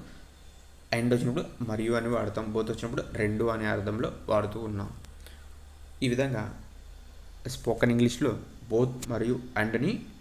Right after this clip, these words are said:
మనము ఉపయోగించే విధానాన్ని తెలుసుకున్నాం. ఇక మీరు ఈ తర్వాత ఇంకా ఎన్ని సెంటెన్స్ ఇచ్చినా కానీ both andను ఉపయోగించే, ఆ, టెక్నిక్ అనేది అంటే దీని ద్వారా తెలిసిందనమాట. So now you can use both and use.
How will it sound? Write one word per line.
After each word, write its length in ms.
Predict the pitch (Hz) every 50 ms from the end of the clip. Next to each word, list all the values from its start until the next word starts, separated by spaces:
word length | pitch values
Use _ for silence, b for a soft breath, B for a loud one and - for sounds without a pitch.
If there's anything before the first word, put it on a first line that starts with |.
| - -
మనము 420 | 117 110 110 107 107 107 107 - - -
ఉపయోగించే 500 | - - 120 117 113 113 110 110 123 113
విధానాన్ని 360 | 110 107 110 107 107 120 147
తెలుసుకున్నాం. 540 | - 131 - 104 - - - 113 107 110 - - - - -
ఇక 160 | - 120 117
మీరు 400 | 123 120 123 123 123 123 127 B B B B B B -
ఈ 60 | 123
తర్వాత 300 | 120 131 127 131 127 131
ఇంకా 240 | 135 120 120 113 117
ఎన్ని 280 | 113 113 113 117 123 127
సెంటెన్స్ 440 | 131 123 113 107 113 113 107 -
ఇచ్చినా 280 | 123 120 - - 123 117
కానీ 320 | 117 120 139 180 180 - - 110
both 160 | 110 113 127
andను 400 | 123 - - 113 110 113 117 120
ఉపయోగించే, 640 | 120 113 110 - 113 117 113 110 113 147 190 196 B B B B B B - - -
ఆ, 340 | 113 110 107 107 104 107 104 104 104
టెక్నిక్ 340 | 117 101 123 123 120 123 123
అనేది 400 | 113 113 113 123 175 247 - - - - - - - - - -
అంటే 120 | 120 110
దీని 240 | 110 - 120 117 117
ద్వారా 220 | 110 113 107 151 -
తెలిసిందనమాట. 720 | - - 113 104 - 110 101 104 101 101 101 104 104 -
So 380 | - - - - - - 139 123
now 340 | 117 117 123 151 156 131
you 120 | 123 110 -
can 280 | 110 104 107 110 113
use 120 | 139 139 131
both 300 | 123 117 117 123 131 -
and 280 | - 160 165 135 120
use. 160 | 107 101 -